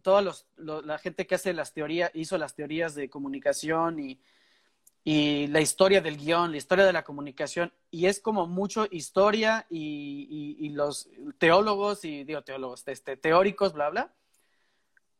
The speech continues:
pero lo que tú quieres es aplicarlo, ¿no? Entonces, eh, siento que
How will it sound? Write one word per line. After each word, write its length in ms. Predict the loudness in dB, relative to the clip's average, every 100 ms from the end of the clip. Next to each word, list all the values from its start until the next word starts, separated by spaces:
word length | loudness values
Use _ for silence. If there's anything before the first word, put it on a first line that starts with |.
| _
pero 200 | 4 4
lo 140 | 4 0
que 120 | -4
tú 180 | -8 -4
quieres 280 | -2 -2
es 120 | -2 -4
aplicarlo, 600 | -4 -6 -6 -6 -6 -14
¿no? 200 | -14 -16
Entonces, 640 | -6 -2 0 0 -2 _ _ _ -8
eh, 300 | -4 -4 -4
siento 340 | -6 -2 -4
que 360 | -2 -4 -6